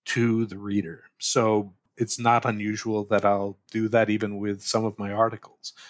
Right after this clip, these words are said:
So I'd probably turn to scenarios as much as anything as a, as a means of not just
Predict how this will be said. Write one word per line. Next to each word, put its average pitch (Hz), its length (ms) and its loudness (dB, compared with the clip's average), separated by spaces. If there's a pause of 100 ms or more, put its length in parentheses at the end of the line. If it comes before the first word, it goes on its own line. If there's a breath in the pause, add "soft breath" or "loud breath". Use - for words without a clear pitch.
(180 loud breath)
So 127 380 2
I'd 170 200 -2
probably 160 400 4
turn 113 260 0
to 98 120 -6
scenarios 101 800 -6 (720)
as 120 220 2
much 123 300 0
as 104 220 -4
anything 104 520 -2
as 98 160 -10
a, 92 220 -12 (120)
as 107 100 -6
a 107 40 -6
means 104 360 -10
of 90 260 -20 (580 soft breath)
not 165 220 2
just - 280 -2